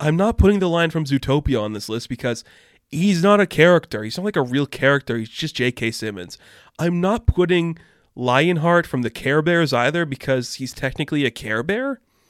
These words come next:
And I don't think that counts. And there's not really, like, any else. And I was trying to think of, like, is there any iconic ones in comic books? I guess Red Lion is a character. I wouldn't put it up there. Kraven,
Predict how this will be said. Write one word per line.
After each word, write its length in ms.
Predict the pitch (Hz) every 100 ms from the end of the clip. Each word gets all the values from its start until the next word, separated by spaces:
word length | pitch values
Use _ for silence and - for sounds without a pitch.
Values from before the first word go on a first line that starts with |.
| _ _ -
And 80 | 127
I 40 |
don't 180 | 160 170
think 160 | 170
that 180 | 151 120
counts. 600 | - 120 101 - - - _ _ _ _ _ _ _ _ _ - -
And 160 | 160
there's 160 | 180 170
not 220 | 190 190
really, 160 | 170 175
like, 180 | 156 - _ _ _ _ -
any 240 | 165 185
else. 240 | 185 160 147
And 80 | 151
I 20 |
was 100 | 147
trying 180 | 185 180
to 60 |
think 160 | 170 156
of, 80 | 135
like, 200 | 120 - - - _
is 260 | - 160 175
there 140 | 202
any 240 | 196 196 185
iconic 440 | 185 - 165 165
ones 260 | 165 165 151
in 120 | 131
comic 640 | - - 110 107 156 165
books? 280 | - 202 -
I 40 |
guess 220 | 127 151 -
Red 320 | 120 117 139
Lion 400 | 131 151 147 156
is 160 | 156
a 80 | 151
character. 640 | - 135 143 143 - 147 147 - - -
I 60 | 123
wouldn't 240 | 135 143
put 100 | 131
it 60 | 127
up 140 | 139
there. 140 | 151
Kraven, 760 | 139 - - 123 143 175 160 180